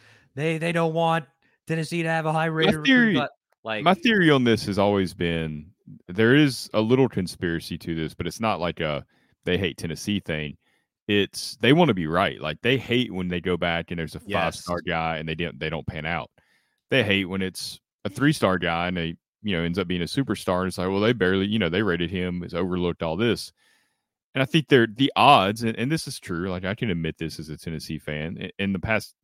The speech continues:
Speaker 2: ten or fifteen years, the odds of a player going to Alabama and developing are higher than the odds of a player going to Tennessee and developing. I mean, there's more N F L players in the draft from Alabama. There has been. Hopefully that's changing here. It's already kind of on its way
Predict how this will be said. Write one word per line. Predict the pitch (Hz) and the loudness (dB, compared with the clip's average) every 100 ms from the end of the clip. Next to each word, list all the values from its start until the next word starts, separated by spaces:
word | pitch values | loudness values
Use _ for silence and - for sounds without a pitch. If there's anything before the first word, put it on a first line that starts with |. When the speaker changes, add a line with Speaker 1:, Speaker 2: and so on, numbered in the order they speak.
| _ - | _ -8
Speaker 2:
ten | 98 | -6
or | 87 | -4
fifteen | 92 - 87 | -4 -6 -8
years, | 78 82 107 | -6 -6 -4
the | 107 | -6
odds | - 92 117 113 | 0 2 2 2
of | 98 | 0
a | 92 | 0
player | 107 104 92 | 2 0 2
going | 92 90 | 0 0
to | 87 | -2
Alabama | 80 85 69 73 92 123 110 | -2 -2 -2 -2 -2 -2 -2
and | 110 | 0
developing | 107 113 120 131 131 135 _ _ _ | 2 2 2 -2 -4 -6 _ _ _
are | - | -6
higher | 90 98 123 82 87 107 _ _ _ | -4 0 0 -2 -4 -8 _ _ _
than | 98 | -4
the | 92 | 0
odds | 82 82 80 | 0 0 -2
of | 87 | -6
a | |
player | 87 82 87 | -4 -4 -2
going | 82 | -4
to | 82 | -6
Tennessee | - 104 101 175 | -6 -6 -4 -4
and | 147 | -4
developing. | 69 64 - 53 - _ | -4 -6 -8 -16 -20 _
I | 85 | -6
mean, | 80 | -4
there's | 85 | -4
more | 85 85 90 | -4 -4 -4
N | 85 | -4
F | 82 | -4
L | 87 | -4
players | 82 82 82 | -2 -4 -4
in | 92 | -4
the | |
draft | 82 80 80 78 - _ _ _ _ _ _ | -4 -2 -2 -2 -4 _ _ _ _ _ _
from | 92 | -2
Alabama. | 82 82 80 76 78 78 | 0 0 0 -2 -2 -4
There | 78 | -4
has | 78 78 80 | -4 -6 -6
been. | - 78 | -6 -4
Hopefully | 82 80 82 | -4 -4 -4
that's | 78 - | -6 -8
changing | - 87 82 82 80 - | -6 -4 -4 -4 -6 -6
here. | 82 80 | -4 -2
It's | 82 64 80 - | -2 -4 -6 -2
already | 85 85 82 | 0 0 -2
kind | 85 | -4
of | 80 | -4
on | 80 | -4
its | 76 - | -6 -4
way | 87 87 82 | -2 0 0